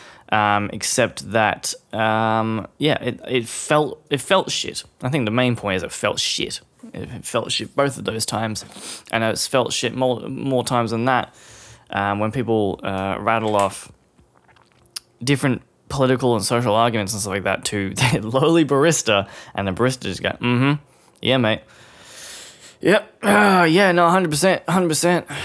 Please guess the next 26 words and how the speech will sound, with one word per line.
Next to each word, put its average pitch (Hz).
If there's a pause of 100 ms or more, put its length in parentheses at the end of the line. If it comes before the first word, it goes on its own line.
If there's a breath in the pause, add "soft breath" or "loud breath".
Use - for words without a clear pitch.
(420 loud breath)
Um, 104
God, 135
I 104
can 135
only 143
imagine, 107 (160)
like, 101
the 110
shit -
that's 98
probably 104
going 101
down. 104
Um, 98 (640)
uh, 98
I -
mean, 151
like, 147 (120)
'cause 156
you're 151
talking 170
about, 156
like, 127
a 120
minimum 123
wage 104